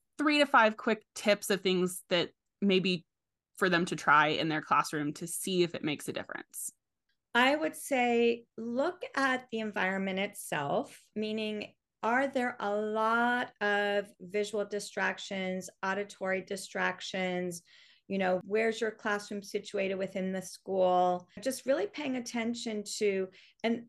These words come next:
Speaker 2: here's just a small example that a child can have a reaction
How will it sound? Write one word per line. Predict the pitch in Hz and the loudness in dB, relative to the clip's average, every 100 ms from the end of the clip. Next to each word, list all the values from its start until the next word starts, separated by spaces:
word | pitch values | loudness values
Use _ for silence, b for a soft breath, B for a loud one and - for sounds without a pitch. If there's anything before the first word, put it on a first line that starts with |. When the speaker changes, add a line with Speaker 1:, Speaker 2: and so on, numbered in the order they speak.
| _ | _
Speaker 2:
here's | 233 294 262 - | -2 -2 -2 -4
just | 262 247 | -6 -4
a | 226 | -6
small | - 233 240 | -2 0 0
example | 226 - 208 202 196 170 170 | 0 -2 -4 -4 -2 -2 0
that | 185 175 - _ _ _ _ _ _ - | 2 2 0 _ _ _ _ _ _ -2
a | 220 | -2
child | - 254 339 - | 0 0 0 -2
can | - 285 | -6 -6
have | 262 247 233 233 _ _ _ _ | -2 -2 -2 -6 _ _ _ _
a | 202 | -2
reaction | 196 190 202 240 - 185 180 | 0 0 0 -2 -4 -4 -4